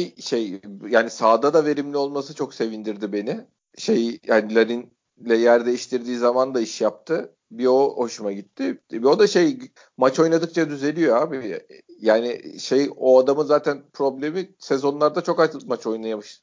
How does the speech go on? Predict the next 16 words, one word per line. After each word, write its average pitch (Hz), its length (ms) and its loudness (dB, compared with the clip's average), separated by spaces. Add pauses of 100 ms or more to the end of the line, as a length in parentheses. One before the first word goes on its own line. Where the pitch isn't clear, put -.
olması 107 460 -6
bugüne 104 280 -4
kadar. 165 240 0 (460)
Ya - 60 0
futbol 214 480 6
I 185 40 4
Q'su 202 380 -6
bu 190 40 -10
saatten 190 420 0
sonra 208 180 -2
hiçbir 170 180 -6
zaman 127 300 0
gelişmez. 135 540 -6
O 143 340 -2 (340)
şey 151 200 4
olarak 151 460 2